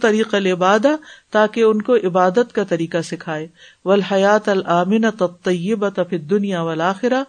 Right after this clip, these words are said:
اور دنیا اور آخرت میں پرامن پاکیزہ زندگی کی تعلیم دے۔ فَالْقُرْآنُ مَوْجُودٌ لِكُلِّ مَنْ أَرَادَ أَنْ يَتَذَكَّرَ، پس قرآن ہر اس شخص کے لیے موجود ہے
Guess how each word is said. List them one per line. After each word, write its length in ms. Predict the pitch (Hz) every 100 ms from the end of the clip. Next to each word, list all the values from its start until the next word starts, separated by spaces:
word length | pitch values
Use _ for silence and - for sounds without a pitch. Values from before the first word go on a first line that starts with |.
| _ - - -
اور 160 | 196
دنیا 380 | 170 202 208 220
اور 120 | 196
آخرت 460 | 170 170 208 208 208
میں 120 | 185
پرامن 580 | 175 180 - 175 202 196
پاکیزہ 460 | 180 165 202 202 202
زندگی 520 | 165 165 165 170 175
کی 120 | 175
تعلیم 400 | 170 151 151 156
دے۔ 260 | 147 147 160 _ - - _ -
فَالْقُرْآنُ 760 | 214 196 180 170 175 185 180
مَوْجُودٌ 580 | 170 160 180 190 175 175
لِكُلِّ 500 | 170 160 214 202 180
مَنْ 220 | 165 160 -
أَرَادَ 440 | 151 175 185 175 190 202 _ _ _ _ -
أَنْ 60 | 165
يَتَذَكَّرَ، 760 | 170 160 156 151 175 175 156 143 - _ _ _
پس 180 | 180 175
قرآن 440 | 185 170 175 185
ہر 200 | 170 233
اس 100 | 226
شخص 300 | - 226 214
کے 120 | - 196
لیے 140 | 190
موجود 460 | 170 156 180 226
ہے 140 | 226